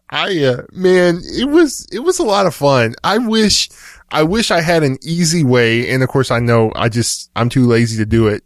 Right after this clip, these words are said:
set it up where I could record, because I would love to be able to share it with, uh, with the greater, wider world, because it was a lot of fun, man,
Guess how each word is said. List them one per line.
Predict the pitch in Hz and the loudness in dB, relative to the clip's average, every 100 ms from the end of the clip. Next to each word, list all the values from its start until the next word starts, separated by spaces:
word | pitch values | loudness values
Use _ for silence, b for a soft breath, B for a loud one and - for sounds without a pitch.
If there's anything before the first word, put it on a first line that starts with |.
| - | -6
set | - 127 | -2 0
it | 127 | 0
up | 107 | 2
where | 117 | 2
I | 120 | 0
could | - 135 | 0 -2
record, | 120 - 143 143 139 | -4 0 2 2 0
because | 131 147 | -2 -2
I | 156 | 0
would | 156 139 | 0 0
love | 127 123 117 113 110 - B B - | 2 4 4 2 0 -14 B B -2
to | 143 | 2
be | 139 | 2
able | 123 120 | 2 0
to | 120 | -2
share | - 120 117 | 0 2 2
it | 110 - | 0 -2
with, | 117 113 - 107 | 0 0 -2 -4
uh, | 104 104 - _ 120 | -4 -6 -10 _ -6
with | 123 131 - | -2 -2 0
the | 120 113 | 0 0
greater, | 117 120 120 120 117 110 - B B - | 0 2 4 4 2 2 -2 B B -2
wider | 113 113 110 104 | 0 2 2 0
world, | 104 101 98 - - | 0 0 -2 -4 -6
because | 127 147 131 123 - | -4 0 2 2 0
it | 165 170 | 0 2
was | 180 190 | 0 2
a | |
lot | 185 180 180 | 2 2 0
of | |
fun, | - 180 151 101 95 | 0 0 0 -2 -6
man, | 131 127 131 131 | -2 0 2 2